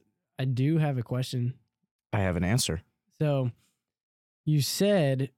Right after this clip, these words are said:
Speaker 1: life for you right now is kind of just rinse and repeat,
Speaker 2: Mm-hmm.
Speaker 1: right? And how do you, how do you feel about that?
Speaker 2: To be honest, I fucking hate it. I am tired of being comfortable all the time.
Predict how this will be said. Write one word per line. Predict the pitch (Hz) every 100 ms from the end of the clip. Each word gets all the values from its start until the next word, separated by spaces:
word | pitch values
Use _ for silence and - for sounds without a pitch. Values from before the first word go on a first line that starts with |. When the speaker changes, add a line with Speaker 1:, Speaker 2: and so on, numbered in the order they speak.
| -
Speaker 1:
life | 165 160 156
for | 156
you | 147 147
right | 143 131
now | 127 127
is | 120
kind | - 127
of | 123
just | 113 110 -
rinse | 139 143 131
and | 131
repeat, | 117 - 117 107 - _ _ _ 123
Speaker 2:
Mm-hmm. | 139 156
Speaker 1:
right? | 104 110 _ _ _ _ _
And | 127 123 117 113 117 _
how | -
do | 175
you, | 226 214 160 - _
how | 160
do | 202
you |
feel | 175 151
about | 127 98 101
that? | 104 107
Speaker 2:
To | _ _ _ _
be | 90
honest, | 92 131 - - - _ -
I |
fucking | - - 95 87 85
hate | 78 76
it. | 85 _ _ _ _ _ _ -
I | 110 131 143
am | 135 120 139 147 151 147 135 - _ _ _ _ _ - 92
tired | 127 151 135
of |
being | 127 139
comfortable | 123 147 151 107 98
all | 80
the |
time. | 76 78 78 92